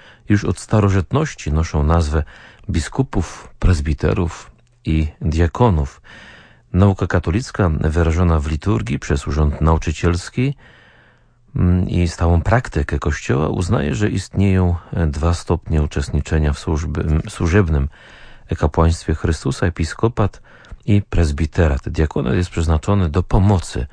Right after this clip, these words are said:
im i służenia. Dlatego pojęcie sacerdos, kapłan, oznacza obecnie biskupów i prezbiterów, ale nie diakonów. Nauka katolicka przej-, przyjmuje jednak, że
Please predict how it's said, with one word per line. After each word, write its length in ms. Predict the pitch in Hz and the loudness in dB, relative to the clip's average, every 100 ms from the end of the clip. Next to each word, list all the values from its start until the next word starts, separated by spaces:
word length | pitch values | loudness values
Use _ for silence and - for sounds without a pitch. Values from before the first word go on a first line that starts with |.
| - - - _ | -14 -20 -20 _
im 340 | 117 123 131 139 - | 0 0 -2 -8 -12
i 280 | - 87 87 87 _ _ | -2 0 0 -4 _ _
służenia. 640 | - 85 78 87 78 62 62 - - - - - _ _ - | -8 -2 2 2 2 0 -4 -8 -20 -20 -20 -20 _ _ -2
Dlatego 540 | - 98 117 110 104 95 90 | 0 2 0 2 2 2 -2
pojęcie 640 | - 87 90 87 - 82 78 - | -2 0 2 0 -2 -4 -4 -6
sacerdos, 720 | - 78 - 82 - 113 131 | -6 -6 0 0 0 -2 -4
kapłan, 520 | - 73 - 98 143 | -2 -2 0 -2 0
oznacza 560 | 127 - 87 - 82 82 - | -2 0 -2 0 -2 -2 -4
obecnie 520 | 82 85 - 82 78 - | 0 0 0 -2 -2 -2
biskupów 720 | 73 71 - - 139 104 - | -4 -4 -4 -6 -4 -4 -2
i 180 | - 80 _ _ _ _ - | -4 -6 _ _ _ _ 0
prezbiterów, 800 | 90 76 73 - 90 - 139 - - - - - _ _ _ _ - | 2 2 -2 0 0 0 -6 -12 -20 -20 -20 -20 _ _ _ _ -2
ale 240 | 98 113 | 0 2
nie 200 | 92 92 | 2 0
diakonów. 760 | 104 78 85 - 110 76 64 71 | 0 0 -2 0 2 2 0 -2
Nauka 300 | 76 76 73 | -2 0 -2
katolicka 540 | 78 - 82 - 82 | -2 0 -2 0 -2
przej-, 460 | 78 - 87 82 82 | -2 -4 0 0 0
przyjmuje 520 | - 80 78 139 71 | -4 0 2 2 0
jednak, 420 | 71 69 85 127 - | -2 -2 -2 -2 -2
że 260 | 76 76 | -2 -2